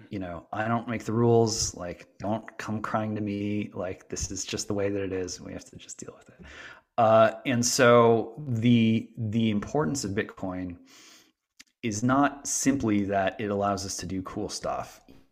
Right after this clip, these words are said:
Even though it does. Or even that it allows us to,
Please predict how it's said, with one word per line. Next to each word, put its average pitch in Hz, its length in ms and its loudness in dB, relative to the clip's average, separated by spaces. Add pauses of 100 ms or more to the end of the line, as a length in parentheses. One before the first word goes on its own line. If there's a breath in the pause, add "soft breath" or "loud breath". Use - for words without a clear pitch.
(480)
Even 104 200 -6
though 82 120 -10
it 78 100 -14
does. - 400 -14 (1120 loud breath)
Or 127 120 2
even 156 220 2
that 131 100 6
it 123 100 4
allows 107 320 4
us 90 240 -2
to, 92 540 -4